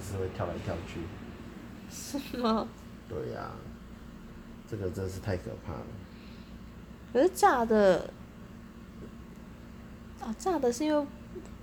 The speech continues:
Speaker 2: 表皮会酥酥脆脆的这样。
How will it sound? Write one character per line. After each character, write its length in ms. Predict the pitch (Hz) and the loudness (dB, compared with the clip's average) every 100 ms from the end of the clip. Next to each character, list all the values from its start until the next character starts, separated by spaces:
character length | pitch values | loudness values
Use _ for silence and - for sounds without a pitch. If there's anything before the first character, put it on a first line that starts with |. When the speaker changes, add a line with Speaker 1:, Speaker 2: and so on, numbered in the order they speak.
| - | 2
Speaker 2:
表 180 | 214 180 | 6 6
皮 260 | 185 175 190 | 4 0 4
会 160 | 240 | 4
酥 260 | 233 208 202 | 4 0 -2
酥 240 | - 190 | 0 -2
脆 220 | 190 196 180 | 0 0 0
脆 240 | - 190 | 0 -2
的 80 | - - - | -2 -6 -6
这 60 | |
样。 100 | - | -8